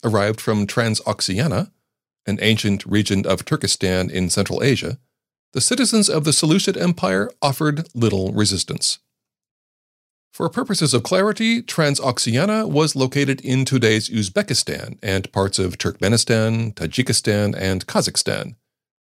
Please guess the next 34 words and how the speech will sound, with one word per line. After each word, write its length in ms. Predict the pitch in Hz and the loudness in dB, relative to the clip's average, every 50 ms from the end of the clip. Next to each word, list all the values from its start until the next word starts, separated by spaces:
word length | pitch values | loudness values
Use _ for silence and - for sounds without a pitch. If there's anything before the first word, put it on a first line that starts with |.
| _ _ _ _ _ _ - | _ _ _ _ _ _ -8
It 100 | 120 110 | -6 -4
was 220 | 117 107 104 98 | 0 0 0 0
the 100 | - - | 0 0
center 380 | 92 - 196 214 202 - 151 107 | 0 0 0 0 0 0 0 0
of 240 | - 110 113 113 - | 2 2 0 0 0
Timur 300 | - 143 131 120 110 104 | 0 0 2 2 2 2
the 120 | 98 92 | 0 0
Lame's 320 | 87 92 95 95 95 95 - - | 0 0 0 0 0 0 -2 -2
empire 420 | 117 101 95 - 98 123 170 - | -2 -2 0 2 2 2 2 0
in 80 | - 98 | 0 -2
the 80 | 92 | -2
fifteenth 380 | - - 98 - - 90 90 - | -2 -2 -2 -2 -2 -4 -2 0
century, 480 | - 151 170 165 - 196 - 214 214 - _ _ _ _ _ _ _ - | 0 0 0 0 -2 -2 -2 -4 -4 -8 _ _ _ _ _ _ _ -2
and 120 | 127 175 | 0 2
a 80 | 190 139 | 2 2
great 280 | 104 127 127 131 - | 2 2 0 0 0
center 260 | - 135 127 120 107 | -2 -2 0 0 0
of 120 | 104 113 101 | -2 0 0
the 80 | 107 | 0
Muslim 360 | 104 143 226 202 - 101 90 87 | 0 0 0 0 0 0 0 0
world 420 | 87 90 85 87 98 117 117 - - | -2 -2 -2 0 -2 -2 -2 -2 -2
during 260 | - 98 101 98 98 | 0 2 2 2 2
the 80 | 98 95 | 0 0
Middle 260 | 92 90 80 - - | 0 -2 -2 0 0
Ages. 400 | 156 131 - - - - - - _ _ _ _ _ _ _ _ _ _ _ _ _ _ _ _ _ _ _ _ _ | 0 0 0 -2 -6 -8 -8 -8 _ _ _ _ _ _ _ _ _ _ _ _ _ _ _ _ _ _ _ _ _
The 80 | - 117 | -8 -6
Parthians 520 | - 214 247 254 233 196 160 143 160 226 | -2 0 0 0 2 2 2 2 2 0
from 220 | - - 135 117 107 | 0 0 -2 -2 0
Transoxiana, 880 | - 127 110 104 98 104 92 - - - 98 107 170 226 247 254 247 - - | 0 0 0 0 0 -2 -2 -2 -4 -2 0 0 2 2 0 0 -4 -4 -2
under 240 | 104 113 107 104 | 0 2 2 0
King 360 | 98 - - 120 113 110 101 107 | 0 2 2 2 4 2 2 2
Mithridates 640 | 120 113 - 117 101 117 117 120 - - 107 104 | 2 2 0 0 2 2 2 2 0 -2 -2 -2
the 120 | 92 - - | -4 -6 -6
First, 440 | - 202 196 - 185 208 - - | -4 -2 0 0 0 -2 -4 -6